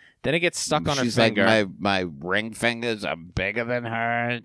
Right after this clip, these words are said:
Speaker 2: No, this ain't gonna work."
Speaker 1: Nope, gets stuck right on her finger.
Speaker 2: We all knew it.
Speaker 1: Uh,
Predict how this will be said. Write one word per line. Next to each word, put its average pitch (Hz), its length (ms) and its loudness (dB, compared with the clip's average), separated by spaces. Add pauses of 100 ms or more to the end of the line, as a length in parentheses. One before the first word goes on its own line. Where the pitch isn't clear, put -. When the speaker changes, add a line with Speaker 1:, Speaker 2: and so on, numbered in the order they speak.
(120)
Speaker 2:
No, 90 340 -4
this 95 260 -6
ain't 101 200 -2
gonna 95 200 -4
work." 87 340 0
Speaker 1:
Nope, 113 260 0
gets 107 220 -2
stuck - 280 -2
right 113 180 2
on 117 120 0
her 107 60 -2
finger. 92 500 -2 (320)
Speaker 2:
We 190 140 -4
all 117 120 2
knew 73 300 -4
it. 62 100 -10 (420)
Speaker 1:
Uh, 92 380 0